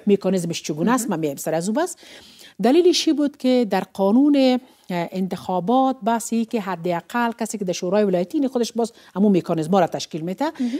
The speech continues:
Speaker 1: باید فارغ صنف دوازده باشه. وقتی که در این پست خود کاندیدا می‌کنه، باید از همون
Speaker 3: آغلي
Speaker 1: جا-
Speaker 3: ظریفي، اه، په دې جزئیاتو د خپرونې په نورو برخو کې موږ پوښتنې لرو،
Speaker 1: اوه.
Speaker 3: مشخصې پوښتنې. دغه
Speaker 1: اوه.
Speaker 3: ټولې،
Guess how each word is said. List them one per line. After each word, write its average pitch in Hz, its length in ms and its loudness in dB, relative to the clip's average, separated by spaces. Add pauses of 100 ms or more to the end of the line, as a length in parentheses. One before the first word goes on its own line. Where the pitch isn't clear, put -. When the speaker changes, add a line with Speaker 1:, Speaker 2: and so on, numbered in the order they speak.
Speaker 1:
باید 254 200 2
فارغ 233 300 0
صنف 233 220 -2
دوازده 175 480 0
باشه. 220 300 -2
وقتی 202 440 -4
که 202 60 -4
در 180 100 -2
این 214 120 2
پست - 240 -6
خود 196 120 -4
کاندیدا 175 560 0
می‌کنه، 208 520 0 (340)
باید 208 220 4
از 196 120 2
همون 196 140 2
Speaker 3:
آغلي 190 180 0
Speaker 1:
جا- 175 40 2
Speaker 3:
ظریفي، 220 420 0
اه، 208 180 0
په - 280 -6
دې 294 160 0
جزئیاتو 262 720 -2
د 202 160 -4
خپرونې 240 440 -2
په 240 140 -6
نورو 254 200 4
برخو 240 320 -2
کې 247 180 -6
موږ 226 180 -2
پوښتنې 220 500 -4
لرو، 208 220 -2
Speaker 1:
اوه. 269 100 0
Speaker 3:
مشخصې 220 380 -2
پوښتنې. 208 420 -8
دغه 214 160 -4
Speaker 1:
اوه. 254 80 -6
Speaker 3:
ټولې، 214 340 -6